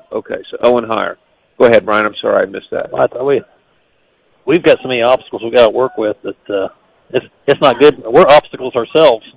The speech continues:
Speaker 2: let
Speaker 1: Yeah.
Speaker 2: alone, uh, <laughs>
Speaker 1: Well, we, I did get the program with the numerical order. We, and that was not, we, our, our school one is, for whatever reason, I, I don't know why it's not numerical order.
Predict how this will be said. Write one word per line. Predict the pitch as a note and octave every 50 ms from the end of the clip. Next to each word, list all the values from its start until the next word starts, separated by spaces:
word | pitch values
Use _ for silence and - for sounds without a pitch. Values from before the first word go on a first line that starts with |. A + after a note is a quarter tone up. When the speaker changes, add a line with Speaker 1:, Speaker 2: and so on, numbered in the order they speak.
| _ -
Speaker 2:
let | A#2+ B2+ B2
Speaker 1:
Yeah. | A#2+ A#2
Speaker 2:
alone, | D3 D3+ C#3 C3 A#2+ B2+
uh, | A#2 A2+ A#2 -
<laughs> | - - - _ _ _ _ - - - -
Speaker 1:
Well, | C#3+ D3
we, | C3+ C3
I | B2+ B2+ B2
did | B2+ D#3+ F#3
get | F3 - - -
the | - C#3
program | C3 C#3 E3 D#3 D3+ D3 D3 C#3+
with | C#3 C3
the | - C3+
numerical | B2 B2 B2 C3 C#3 C#3 C3 A#2+ - B2
order. | C3 D#3 D3 A#2+ G#2+ G#2+
We, | G#2+ G#2+ A2 G2+ F2+
and | G2+ G2+ -
that | A2 A#2 A#2+
was | A#2+ A2+ -
not, | A#2 B2+ C3 - B2 C3 - _ -
we, | A2+ A2 A2+ A2
our, | G2+ G2+ G2+ - -
our | G2+ G2+
school | - - _ - E3 E3+
one | C#3 A#2 A2
is, | G#2+ G2+ G2 F#2+ - - _ _ _ _ _ _ _ _ _ _ _ _ _
for | - B2
whatever | B2+ B2+ C#3+ E3 F3+ F3 E3 D#3+
reason, | F3+ F#3+ F3+ D3+ - - - _ _ _ _ _ _ _ -
I, | - - - - - - - A2 A2+
I |
don't | A#2+ B2+ B2+
know | C3 B2+
why | B2 B2+ C3 C3+ C3
it's | B2+ - -
not | B2+ A#2+ B2
numerical | - A#2 A#2 A#2 A#2 A2 G#2+ - A2
order. | A2 G#2 G2+ G2+ _ _ _ _ _ _ _ _ _ - - - - _ - - - - - _ _ - -